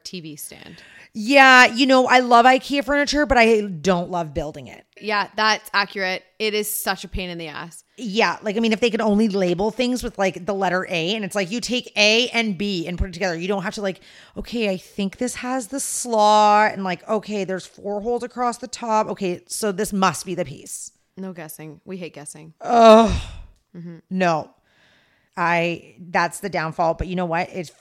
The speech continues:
Speaker 2: that's what keeps ikea furniture cheap and cheerful, <laughs> I'm here for it.
Speaker 1: <laughs> Yeah, me too.
Speaker 2: Until I, like, have a house that I live in and can, I'm, I'm more willing to buy nicer furniture.
Speaker 1: That can stay there for a while.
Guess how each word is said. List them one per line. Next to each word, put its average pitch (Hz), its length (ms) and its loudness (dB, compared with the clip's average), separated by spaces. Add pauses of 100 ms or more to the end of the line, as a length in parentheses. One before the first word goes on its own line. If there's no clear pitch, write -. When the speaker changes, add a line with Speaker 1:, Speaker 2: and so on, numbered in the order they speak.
Speaker 2:
that's 170 240 -6
what 202 140 -8
keeps - 240 -12
ikea 180 360 -8
furniture 165 460 -12
cheap 160 600 -12 (180)
and 165 180 -12
cheerful, 294 640 -6 (280)
<laughs> - 300 -20
I'm 170 100 -8
here 143 140 -12
for - 200 -18
it. - 180 -20
Speaker 1:
<laughs> - 40 -20 (100)
Yeah, 240 300 -6
me - 80 -20
too. - 160 -18 (180)
Speaker 2:
Until 226 280 2
I, 208 120 4
like, 214 180 0
have 190 320 2
a 185 80 4
house 170 280 -2
that 190 120 -4
I 170 320 -2
live 151 280 -8
in 170 280 -6
and 165 220 -8
can, 156 360 -8 (520)
I'm, 170 160 -2
I'm 160 120 -4
more 165 360 -4
willing 156 500 -2
to 143 340 -8 (340)
buy 139 380 -8 (320)
nicer 320 360 -4
furniture. - 500 -12 (180)
Speaker 1:
That 208 140 -8
can 214 120 -8
stay 202 240 -6
there 175 140 -6
for 165 140 -18
a 151 60 -18
while. - 300 -16